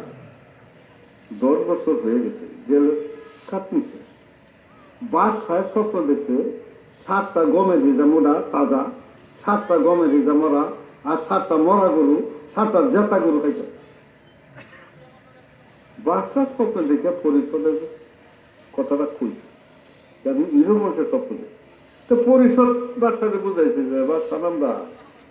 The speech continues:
এই মানুষ ঘুমাইলে মনে নানান কথাবার্তা যে ভাসে, এই দিক মানুষের স্বপ্ন দেখে।" আর ভিতর করে আজ গাছ ও হালাস,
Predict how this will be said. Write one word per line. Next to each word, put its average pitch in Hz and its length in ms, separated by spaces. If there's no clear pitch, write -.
এই 165 140
মানুষ 170 420
ঘুমাইলে 165 380
মনে 170 340
নানান 147 500
কথাবার্তা 131 480
যে 151 120
ভাসে, 147 640
এই 175 200
দিক 175 240
মানুষের 147 240
স্বপ্ন 135 360
দেখে।" 107 440
আর 170 200
ভিতর 165 240
করে 180 320
আজ 151 360
গাছ 180 240
ও 175 60
হালাস, 135 360